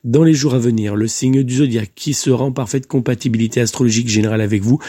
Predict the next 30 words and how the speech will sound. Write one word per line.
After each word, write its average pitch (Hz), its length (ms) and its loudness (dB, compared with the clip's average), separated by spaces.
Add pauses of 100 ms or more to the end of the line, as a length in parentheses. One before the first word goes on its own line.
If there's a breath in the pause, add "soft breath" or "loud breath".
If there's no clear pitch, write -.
(200 loud breath)
sera 113 360 0
le 113 140 0
signe 135 460 2
du 156 260 0
Sagittaire, 165 800 0 (240 loud breath)
alors 127 260 -6
que 131 100 -2
du 127 100 -2
côté 135 260 -2
amour, 135 300 2
vous 120 160 -2
pourrez 127 260 -2
compter 127 300 -4
sur 127 180 -4
le 127 100 -2
signe 123 380 0
du 117 180 0
Lion 123 320 4 (360 loud breath)
pour 107 240 0
être 117 180 -4
en 107 60 -8
parfaite 123 300 -4
fusion 117 340 0
sentimentale 135 640 0
et 110 40 0
charnelle 113 360 -2
avec 113 200 -2
votre 104 300 -8
signe - 280 -2
astrologique. 120 760 -2